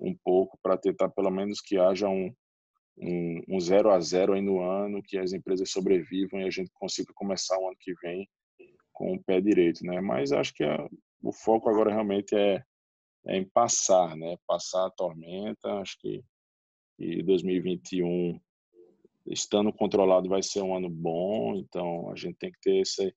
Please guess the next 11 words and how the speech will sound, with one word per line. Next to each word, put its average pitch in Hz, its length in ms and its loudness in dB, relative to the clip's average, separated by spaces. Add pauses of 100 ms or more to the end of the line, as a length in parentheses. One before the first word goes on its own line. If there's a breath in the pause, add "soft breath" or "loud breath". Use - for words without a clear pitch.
(460)
esse - 180 -12
pensamento 92 520 -2
aí 95 80 4
pra 101 200 0
frente. 87 420 -6
Mas 87 160 -4
com 107 140 -2
relação 101 460 4
à - 20 2
retomada 95 480 4
rápida, 98 640 2